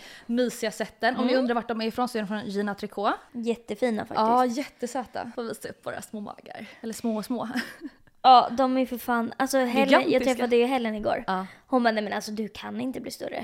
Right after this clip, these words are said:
Speaker 2: Hur ska du kunna bli större?" <laughs> Alltså jag kommer ju bli, alltså en kött... Alltså literally, tänk om den kommer typ så hit. Vi har ju
Speaker 1: Ja.
Speaker 2: ändå mer än hälften kvar. Inte mer än hälften,
Speaker 1: Ja.
Speaker 2: men typ hälften.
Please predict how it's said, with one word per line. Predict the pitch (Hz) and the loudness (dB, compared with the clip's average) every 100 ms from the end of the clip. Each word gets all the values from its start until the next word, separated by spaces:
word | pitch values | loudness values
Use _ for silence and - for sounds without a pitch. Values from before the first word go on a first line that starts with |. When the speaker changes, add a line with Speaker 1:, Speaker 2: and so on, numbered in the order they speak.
| 226 | -2
Speaker 2:
Hur | 285 277 254 | 0 0 -2
ska | 233 - | -6 -6
du | 233 | -6
kunna | 233 262 | -6 -6
bli | 254 | -4
större?" | - 254 - - - - _ | -2 -2 -4 -8 -14 -20 _
<laughs> | - - - | -20 -20 0
Alltså | - 302 311 | 4 6 6
jag | 254 | 4
kommer | 262 302 | 4 0
ju | 330 294 | 0 0
bli, | 247 254 233 233 - | 2 6 6 6 2
alltså | - 247 240 233 - - | 0 2 2 0 -2 -6
en | - 240 | -6 -4
kött... | 220 - - - - | -4 -6 -18 -10 0
Alltså | 262 302 - 554 - - | 2 2 0 0 -2 0
literally, | 311 392 370 311 269 - - - | 6 6 6 4 4 2 -8 8
tänk | 349 494 539 | 8 12 10
om | |
den | 349 302 | 10 8
kommer | 330 294 | 8 8
typ | 247 - | 6 2
så | - 214 175 | 0 -2 2
hit. | 427 415 127 - - - | 6 6 4 -10 -20 -8
Vi | 240 262 | 4 8
har | - | 10
ju | 285 | 10
Speaker 1:
Ja. | 285 226 | 8 6
Speaker 2:
ändå | 226 | 6
mer | 226 214 | 4 4
än | 202 | 2
hälften | 214 196 - 220 | -2 -2 -2 -2
kvar. | - 165 - - - - | 2 4 2 -2 -20 -4
Inte | - 220 | 0 2
mer | 240 233 247 196 | 2 4 4 2
än | 185 | 2
hälften, | 190 190 220 | -4 -4 -2
Speaker 1:
Ja. | 196 | 0
Speaker 2:
men | 208 208 | 0 -2
typ | 202 269 269 - | 0 0 0 -4
hälften. | - - - - | -8 -8 -8 -8